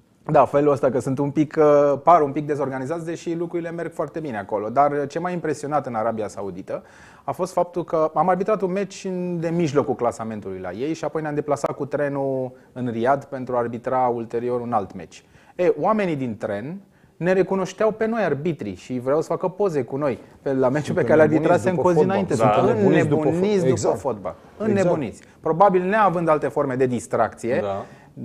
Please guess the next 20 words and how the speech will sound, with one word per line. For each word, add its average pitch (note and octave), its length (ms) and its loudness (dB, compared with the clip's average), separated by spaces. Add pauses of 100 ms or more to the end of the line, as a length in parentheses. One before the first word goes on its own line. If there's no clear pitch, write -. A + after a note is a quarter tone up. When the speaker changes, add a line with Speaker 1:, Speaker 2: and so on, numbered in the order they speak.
(200)
Speaker 1:
neavând B2+ 420 2
cluburi, A#2 440 6
eu A#2+ 60 2
știu A2+ 200 -4
ce A#2 160 -2
mai A2+ 180 -2
vedem A#2 260 -2
pe A#2 80 -6
aici A2+ 120 -6
prin G#2+ 240 -6 (220)
<laughs> - 100 -4
Speaker 2:
Aici, B2 380 4
aici, C#3 120 4
Speaker 1:
Europa. B2+ 520 6
Speaker 2:
aici E3+ 120 8
o D3+ 100 8
să D3 120 4
intervin C#3+ 420 6
eu C#3+ 60 4
după C3 120 4